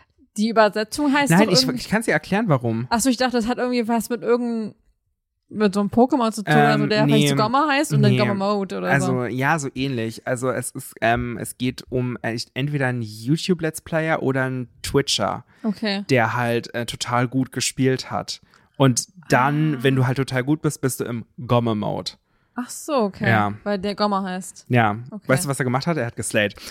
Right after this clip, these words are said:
Speaker 2: So.
Speaker 1: Er hat geslayed.
Speaker 2: <laughs> Gut, ich rede heute über den Chronovisor oder wie ich sagen möchte, Chronovisor. Und weißt du, was der Chronovisor macht? Der slayed.
Speaker 1: <laughs>
Speaker 2: Äh,
Speaker 1: Ja, das auch.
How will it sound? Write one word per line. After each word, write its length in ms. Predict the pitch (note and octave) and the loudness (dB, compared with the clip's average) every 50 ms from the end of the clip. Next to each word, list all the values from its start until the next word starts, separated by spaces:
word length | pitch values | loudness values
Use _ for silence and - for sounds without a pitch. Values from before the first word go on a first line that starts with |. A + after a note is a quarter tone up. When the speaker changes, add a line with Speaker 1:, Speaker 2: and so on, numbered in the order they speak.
| - D3+ | -16 -8
Speaker 2:
So. 360 | - A2+ C3+ B2 A2+ A#2+ B2+ - | 0 2 4 4 4 4 2 2
Speaker 1:
Er 180 | - D#3+ D#3 A3 | 2 2 4 6
hat 220 | G#3 F#3+ E3+ F3 G3+ | 4 4 4 0 0
geslayed. 920 | A#3 B3 A#3 G3+ F#3 G3 G#3+ A3 A3+ G#3+ G3+ G3+ G3 G3+ G3 G3 G3 F#3+ F#3+ - - - - - - - - | 0 -2 -2 0 0 2 2 2 2 2 0 0 -2 -2 -2 -2 -2 -2 -4 -6 -8 -10 -16 -18 -18 -18 -18
Speaker 2:
<laughs> 460 | - - - - - - - - - | -18 -18 -16 -16 -16 -16 -18 -16 -4
Gut, 400 | - - D4 C4+ F#3 D3+ - - - - | 2 6 8 8 8 8 6 2 -4 -2
ich 240 | E3+ A3 G#3+ - | 0 0 0 0
rede 420 | F3 C#3+ D3 D3+ D#3+ D#3+ E3 D#3 C#3 | -2 -2 0 2 2 2 0 0 0
heute 220 | D3 D3 D3 D#3 | 0 0 0 0
über 220 | - - C3 C#3 C3+ | -2 -2 -2 -2 -2
den 180 | C3 B2 A#2+ | -2 -2 -4
Chronovisor 960 | - - - C#3 C#3 C#3+ C#3+ C#3 A#2+ B2+ B2 G#2 A2 B2 A#2 G#2+ G2+ G2+ - | -6 -6 -2 0 2 2 2 2 0 -2 -4 -2 2 2 4 4 4 4 2
oder 180 | - A#2+ A#2+ A2+ | 0 -4 -4 -4
wie 80 | A#2+ - | -4 -4
ich 180 | - E3 - | -4 -4 -4
sagen 300 | - - D3 D3 D3+ D3+ | -2 -2 0 0 0 -2
möchte, 440 | D3 C#3+ D3 D3 - - D#3 D3 C#3 | -4 -4 -6 -6 -4 -2 0 0 0
Chronovisor. 1040 | - - - C3 B2+ B2 A2+ G#2 G#2+ G2 F#2 G2 - - B1 B1 A#1+ B1 C#2+ - - _ _ _ _ _ _ _ _ _ _ _ _ _ _ _ _ _ _ _ _ | -2 -2 -2 -2 -2 -2 -2 -2 -2 -2 -2 -2 -6 -12 -14 -14 -14 -14 -14 -16 -16 _ _ _ _ _ _ _ _ _ _ _ _ _ _ _ _ _ _ _ _
Und 100 | - C3 | -4 0
weißt 120 | A2+ C3 D3 | 0 0 0
du, 60 | C#3+ | 0
was 80 | C3 | -2
der 80 | - C3 | -4 -6
Chronovisor 800 | - - C#3 C3 C3 B2 A2+ A#2 A2 A2 B2+ C3+ D3 D3+ D3+ D3+ | -6 -4 -4 -2 -2 -2 0 0 0 0 0 -2 -4 -4 -4 -4
macht? 480 | D#3+ D#3 D3+ E3+ F3+ - - - - _ _ _ _ _ _ _ _ - | -4 -4 -4 -4 -4 -6 -10 -20 -20 _ _ _ _ _ _ _ _ -12
Der 80 | - | -10
slayed. 360 | - - B2+ A2 F#2+ G#2+ - - - - - - - | -2 0 2 2 2 0 -6 -10 -18 -20 -14 -4 0
Speaker 1:
<laughs> 140 | B3+ C4+ C4+ | 4 6 6
Speaker 2:
Äh, 380 | G3 C#3 C#3+ - - D4+ D4 C#4 | 8 6 6 4 4 2 2 0
Speaker 1:
Ja, 280 | - - C4 G#3+ G3 F#3+ | 0 0 -2 0 0 0
das 180 | G3 A#3 - | -2 -4 -4
auch. 320 | - - - G#3 G3 F#3+ | -6 -8 -6 -6 -6 -8